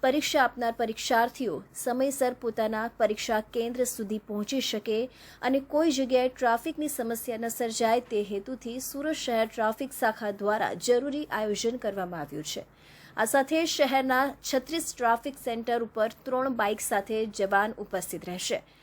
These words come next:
જે ટ્રાફિકમાં ફસાયેલા વિદ્યાર્થીઓને સેન્ટર સુધી પહોંચાડવામાં મદદ કરશે.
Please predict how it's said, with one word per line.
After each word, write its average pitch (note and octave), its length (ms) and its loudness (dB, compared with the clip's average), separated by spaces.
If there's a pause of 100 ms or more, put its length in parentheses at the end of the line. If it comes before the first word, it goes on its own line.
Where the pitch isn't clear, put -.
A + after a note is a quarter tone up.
(240)
જે G#3+ 100 -2
ટ્રાફિકમાં C4+ 540 4
ફસાયેલા C4 520 4
વિદ્યાર્થીઓને A#3+ 880 -2
સેન્ટર A#3 460 -2
સુધી A#3 280 -4
પહોંચાડવામાં G#3+ 880 0
મદદ F3+ 260 0
કરશે. F3+ 380 -2